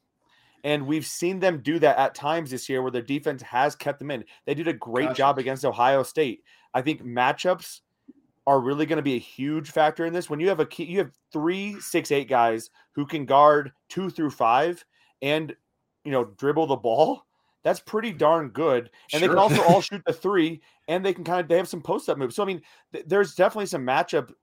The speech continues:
Speaker 1: and, and situational issue, or situational things that Iowa could take advantage of against any given team. So,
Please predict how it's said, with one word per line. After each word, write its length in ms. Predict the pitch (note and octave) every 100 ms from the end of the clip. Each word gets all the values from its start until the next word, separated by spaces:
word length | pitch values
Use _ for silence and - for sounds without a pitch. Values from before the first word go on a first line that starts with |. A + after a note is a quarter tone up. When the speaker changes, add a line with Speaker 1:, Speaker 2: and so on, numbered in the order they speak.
| -
Speaker 1:
and, 180 | C#3+ C3
and 100 | C#3
situational 540 | C#3 D3 C#3+ D3+ C#3 C#3+
issue, 200 | - C#3+
or 40 |
situational 680 | B2 D#3 C#3 D3 D3 C3+ A#2+
things 240 | C#3+ D#3 C3
that 120 | -
Iowa 380 | B2 D3+ D#3+ C#3
could 120 | C#3
take 180 | C3 C#3+
advantage 360 | A2 C3 D#3 B2+
of 140 | B2
against 260 | B2 C3 - -
any 160 | C#3
given 240 | B2 B2 A2+
team. 240 | D#3 C3
So, 260 | D3+ C#3+